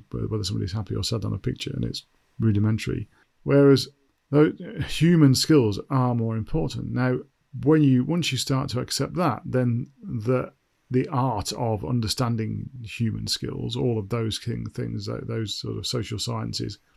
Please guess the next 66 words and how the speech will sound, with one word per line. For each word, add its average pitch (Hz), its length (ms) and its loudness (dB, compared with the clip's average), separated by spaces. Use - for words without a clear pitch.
humanities, 110 580 -4
which 113 140 -6
is 135 100 0
essentially 127 480 -2
that, 101 320 -12
it's - 160 -10
about 107 220 -8
understanding 107 640 -6
what, 117 180 -4
what 135 180 -4
people 110 220 -4
do, 101 280 -2
why 110 180 -2
they 104 120 -2
do 101 180 -4
it, - 200 -10
and 113 140 -2
how 113 160 0
they 101 120 -2
do - 180 -4
it 135 200 -4
b-, - 100 -10
become 123 340 -2
far 123 200 -4
more 117 180 -4
important. 113 420 -6
So 123 100 -2
I 127 40 0
think - 280 -4
it 139 120 -2
is 151 200 -2
something 117 320 -2
we've 107 180 -2
missed 120 300 0
over 104 180 -6
the 101 100 -6
years 107 420 -4
simply 123 280 -4
because 117 260 -2
there's 117 120 -4
been 127 120 -2
so 127 200 0
much 127 200 -2
of 120 60 -10
the 120 60 -4
tech - 280 -6
stuff - 240 -10
to 107 100 -10
do. - 140 -6
Now 123 200 0
there's 113 140 0
less 127 220 2
of 104 60 -6
that 104 180 -8
to 104 80 -12
do, 110 180 -4
maybe 123 380 -2
there's 117 120 -4
more 120 280 -4
room 135 260 -2
for - 120 -12
that. - 60 -6
What 120 80 -8
do 123 60 -10
you 117 40 -8
think? - 240 -8